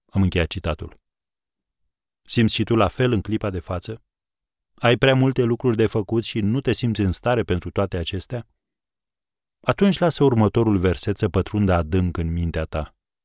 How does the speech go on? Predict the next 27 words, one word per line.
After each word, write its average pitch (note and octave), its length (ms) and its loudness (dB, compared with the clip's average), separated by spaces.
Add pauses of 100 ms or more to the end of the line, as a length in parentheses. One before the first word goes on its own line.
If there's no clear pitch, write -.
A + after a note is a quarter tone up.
(120)
Roman F#2+ 420 2
cincisprezece, G#2 720 -2
versetul F2+ 460 -4
treisprezece. E2 920 -6 (840)
„Dumnezeul A2+ 680 4
nădejdii G2 760 4
să B2+ 180 -2
vă G#2 120 2
umple A2 340 4
de F2+ 160 2
toată C3 380 -2
bucuria G#2+ 540 0
și G2+ 180 -6
pacea A#2 380 0
pe A2 160 -2
care G#2+ 240 -4
o G2 140 0
dă G#2 140 -4
credința, F#2 720 -2 (600)
pentru G#2+ 240 2
ca G2+ 120 2
prin G#2 220 4
puterea G2+ 440 2
Duhului F2+ 360 0
Sfânt B2 420 2 (380)
să - 180 0
fiți - 380 -2